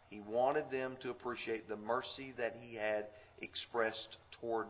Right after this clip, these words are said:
them. And you know what? God doesn't want us to forget who we are,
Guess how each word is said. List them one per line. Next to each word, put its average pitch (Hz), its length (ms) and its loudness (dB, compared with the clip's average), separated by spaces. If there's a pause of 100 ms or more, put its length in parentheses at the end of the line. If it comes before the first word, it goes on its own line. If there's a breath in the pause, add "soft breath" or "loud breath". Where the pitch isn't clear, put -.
them. - 320 -14 (1200)
And 147 100 -12
you 185 80 -2
know 196 140 4
what? 160 480 0 (1800)
God 156 220 8
doesn't 113 260 -2
want 110 140 -4
us 107 180 -2
to - 60 -14
forget 110 300 -2
who 117 140 -6
we 117 180 -2
are, 143 380 4